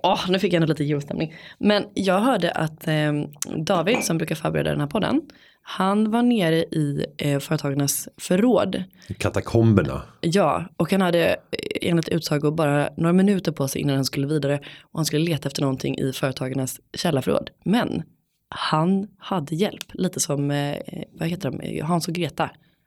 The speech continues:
Speaker 1: Han kunde nämligen sniffa sig till rätt dörr.
Speaker 2: Mm, det är korrekt.
Speaker 1: Så att det har börjat.
Speaker 2: Eh, jag har satt på dunderglöggen.
Speaker 1: Mm.
Speaker 2: Och för alla där ute som känner att nu är det läge, i år vill jag bjuda på min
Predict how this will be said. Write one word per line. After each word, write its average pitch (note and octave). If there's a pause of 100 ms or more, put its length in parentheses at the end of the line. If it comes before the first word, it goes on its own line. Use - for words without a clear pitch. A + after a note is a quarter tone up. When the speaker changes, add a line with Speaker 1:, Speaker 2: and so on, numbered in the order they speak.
Speaker 1:
Han -
kunde E3+
nämligen D3
sniffa -
sig -
till -
rätt -
dörr. D3 (180)
Speaker 2:
Mm, D#2
det -
är C#2+
korrekt. D#2+
Speaker 1:
Så -
att -
det E3+
har F3
börjat. E3 (720)
Speaker 2:
Eh, D#2
jag D2+
har F2
satt G2
på E2+
dunderglöggen. E2+ (140)
Speaker 1:
Mm. F3 (160)
Speaker 2:
Och -
för -
alla G#2+
där F#2
ute D#2
som E2
känner F#2+
att D2
nu G2+
är E2+
det D#2
läge, D#2+
i E2+
år G#2+
vill E2
jag D#2+
bjuda E2
på D#2
min D#2